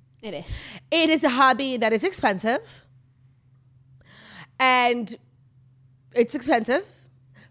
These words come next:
Speaker 2: but I had so much fun.
Speaker 1: There's no, you can't put a price on that feeling
Speaker 2: <laughs>
Speaker 1: of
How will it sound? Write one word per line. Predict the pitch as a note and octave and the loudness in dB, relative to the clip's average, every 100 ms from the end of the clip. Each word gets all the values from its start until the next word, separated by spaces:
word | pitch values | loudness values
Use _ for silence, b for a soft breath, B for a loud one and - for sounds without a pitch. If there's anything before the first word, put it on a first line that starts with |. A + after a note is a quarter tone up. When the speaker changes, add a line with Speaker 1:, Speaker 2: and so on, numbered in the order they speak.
| - | 2
Speaker 2:
but | F4+ C4 - - _ _ - | 4 4 0 -16 _ _ -4
I | A#3 | 0
had | A#3 A#3 G#3 - | 2 2 0 -10
so | - - - G#3 | -16 -10 -4 -4
much | F#3 - | -4 -10
fun. | B2 G2 C#4 - | -12 -12 -18 -10
Speaker 1:
There's | B3+ A#3+ A3+ | -6 -6 -2
no, | C4 | 0
you | C#4 C#4 | 0 -2
can't | - E4+ D#4+ | -4 -4 -2
put | D4+ | -4
a | |
price | - C4+ B3+ | -2 -2 -2
on | B3+ G#3+ | -4 -8
that | F#3 - | -8 -10
feeling | - A#3 C4 F3+ G#2+ D#3+ A3+ | -12 -6 -4 -4 -6 -10 -10
Speaker 2:
<laughs> | G#3 | -6
Speaker 1:
of | G3+ F#3+ | -6 -6